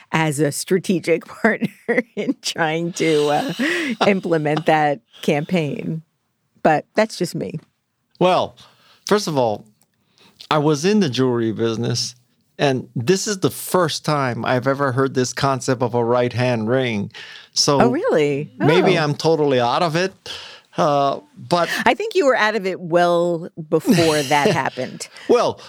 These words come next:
Speaker 2: but you know what? Going even further back in history, you could make the case that De Beers invented the desire to want a diamond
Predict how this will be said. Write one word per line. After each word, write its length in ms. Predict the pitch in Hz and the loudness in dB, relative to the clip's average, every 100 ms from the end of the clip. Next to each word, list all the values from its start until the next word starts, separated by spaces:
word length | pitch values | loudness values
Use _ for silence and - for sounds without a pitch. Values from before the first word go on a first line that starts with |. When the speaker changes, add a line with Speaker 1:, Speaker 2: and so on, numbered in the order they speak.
| - | -4
Speaker 2:
but 180 | 196 - | -2 0
you 80 | 247 | 0
know 120 | 247 | 2
what? 220 | 214 156 | 2 2
Going 320 | 123 165 190 170 | 0 2 2 2
even 360 | 170 160 147 | 2 2 0
further 400 | 120 175 196 160 | 2 0 2 2
back 280 | 131 127 120 | 2 0 0
in 120 | 127 | -2
history, 380 | 120 139 - 135 | 0 0 2 2
you 200 | 127 175 | 2 2
could 180 | 190 170 | 0 0
make 220 | 156 160 | 0 -2
the 80 | 147 | -6
case 340 | - 160 151 | -4 -2 -2
that 240 | - 139 117 | 0 -2 0
De 100 | 135 | -2
Beers 640 | 131 165 170 160 139 - _ _ _ | 2 2 2 -2 -4 -10 _ _ _
invented 800 | - 135 120 151 156 160 151 131 | -2 -2 0 0 0 -2 -4 -2
the 100 | 131 | -2
desire 880 | 123 131 120 147 147 147 139 135 123 123 | 0 0 2 0 2 0 0 0 -4 -4
to 120 | - | -4
want 420 | 139 139 143 143 - | 0 0 0 -2 -2
a 140 | 135 | -4
diamond 680 | 113 139 143 135 131 117 | 0 0 0 0 -2 -4